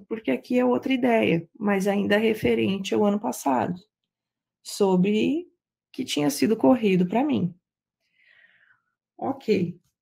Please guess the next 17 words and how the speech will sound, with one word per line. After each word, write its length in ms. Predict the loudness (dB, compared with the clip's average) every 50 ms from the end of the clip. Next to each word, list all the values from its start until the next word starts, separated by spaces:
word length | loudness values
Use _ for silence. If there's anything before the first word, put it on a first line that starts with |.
| _ _ _ _
agora 800 | -4 0 2 2 2 2 0 0 -2 -2 -2 -2 0 0 -2 -2 -4 -14 _ _ _ _ _ _ -6
eu 80 | -6
quero 240 | -4 -2 0 0 0
dizer 320 | 0 0 -2 0 0 0 0
que 80 | 0
apesar 400 | -2 0 0 0 0 2 2 2
de 140 | 2 0 -2
ter 160 | -2 -2 -4
sido 280 | -2 -4 -4 -4 -4 -4
corrido, 800 | -2 -4 -4 -2 -2 -2 -2 -2 -2 -2 0 -2 -2 -2 -2 -4 -10 _ _ _ _ _ _ _ _ _ _ _ _ _ _ _ _ _ _ _ _ _ _ _ _ _
a 160 | -4 -2 0
gente 240 | 0 0 -2 -2 -2
também 200 | 0 0 0 0
se 160 | 0 -2 -4
divertiu 460 | -2 -2 0 2 0 0 0 0 0 2
bastante. 800 | 2 0 0 0 -2 0 2 4 4 2 2 -4 -14 -18 -20 _ _ -20 -20 _ _ _ _ _ _ _ _ _ _ _ _ _ _ _ _ _ _ _ _ _
Então, 760 | 4 4 4 4 4 2 2 2 2 -2 -2 -4 -6 -10